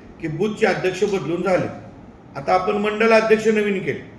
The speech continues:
मंडल अध्यक्ष झाल्यानंतर जिल्हा अध्यक्ष होता, जिल्हा अध्यक्ष झाले की महाराष्ट्राचा अध्यक्ष होतो, महाराष्ट्राचा पण अध्यक्ष बावनकुळे साहेब बदलणार आहेत. त्याच्यानंतर देशाचे जे आमचे जे पी नड्डा साहेब आहेत त्यांच्या जागी पण नवीन कोणतरी. आता काही एक प्रक्रिया नाही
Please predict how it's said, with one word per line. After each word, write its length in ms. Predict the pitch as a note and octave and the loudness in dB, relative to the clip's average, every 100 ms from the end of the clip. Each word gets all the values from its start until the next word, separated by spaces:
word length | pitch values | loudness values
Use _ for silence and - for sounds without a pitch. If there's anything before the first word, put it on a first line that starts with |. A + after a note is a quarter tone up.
| - - - - E3+ | -20 -20 -20 -16 -10
मंडल 280 | F3+ G#3 | -4 0
अध्यक्ष 420 | G#3 G3+ G#3+ G#3+ A3 | 0 4 2 4 2
झाल्यानंतर 440 | G3 G3+ G#3+ G#3+ | 2 0 0 0
जिल्हा 320 | G#3 A3+ A#3 | 0 0 0
अध्यक्ष 280 | A#3 A#3 A3+ | 0 -2 0
होता, 220 | F#3 - A2+ - - - - | 0 0 -10 -16 -20 -20 -10
जिल्हा 240 | D#3+ F#3 G3+ | -2 0 2
अध्यक्ष 280 | G#3 G#3 | 0 0
झाले 280 | G#3+ F#3+ G#3+ | 2 2 2
की 100 | G#3+ | 2
महाराष्ट्राचा 640 | A3 G3 G3+ G#3+ A3 A3 A3+ | 0 2 2 2 0 2 0
अध्यक्ष 340 | A3+ A#3+ A#3+ | 2 -2 2
होतो, 320 | G#3+ - - - - - - - D3+ | 0 0 -10 -18 -20 -20 -20 -16 -6
महाराष्ट्राचा 460 | E3 G#3 A3+ C4 | -2 0 0 0
पण 120 | C4+ | 2
अध्यक्ष 280 | C4+ C4 B3+ | 2 0 -4
बावनकुळे 420 | A#3 A3+ A#3 A#3+ | 0 0 0 -2
साहेब 180 | A#3+ A#3+ | -2 0
बदलणार 320 | A3+ A3 G#3+ | 0 0 -2
आहेत. 120 | G3+ F#3+ - - - - - - - | -4 -8 -12 -20 -20 -20 -20 -20 -8
त्याच्यानंतर 540 | E3+ G3+ G#3+ G#3+ C4 - - C#3 | -6 -2 -2 2 2 2 -6 -4
देशाचे 440 | E3 E3+ G#3+ A3+ | -4 -2 0 0
जे 60 | A3+ | 0
आमचे 240 | A3 A3+ | 0 -2
जे 160 | F#3 F3+ | 0 2
पी 140 | A3 | 2
नड्डा 300 | A3 G#3 G#3+ | 0 2 2
साहेब 200 | G3+ F3+ | 2 0
आहेत 100 | C3+ - - - - - - - - - - | -2 -8 -16 -20 -20 -20 -20 -20 -20 -18 -4
त्यांच्या 280 | F#3+ G3+ B3 | -2 2 4
जागी 220 | B3+ B3+ | 4 4
पण 140 | C4+ | 4
नवीन 300 | C4 C4+ C4 | 4 2 2
कोणतरी. 320 | C4 A3 A3 G#3 - - - - - - - - | 0 0 -2 -4 -10 -18 -20 -20 -20 -20 -20 -16
आता 120 | B2 F#3+ | -8 -2
काही 140 | A3 | 2
एक 260 | A3+ B3+ B3+ | 4 4 4
प्रक्रिया 340 | B3+ B3+ B3 | 2 4 2
नाही 160 | A3+ | 2